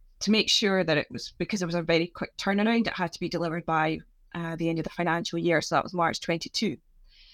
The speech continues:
Um, and the only way that could be done whilst all of us were recovering slash delivering, uh, <laughs> uh, businesses out of covid,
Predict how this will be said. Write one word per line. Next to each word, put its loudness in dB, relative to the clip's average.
Um, 4
and 4
the 2
only 2
way 4
that 2
could -6
be 0
done 2
whilst 4
all 4
of 2
us 6
were 0
recovering 2
slash 2
delivering, 4
uh, 0
<laughs> -18
uh, 6
businesses 2
out 2
of -10
covid, 0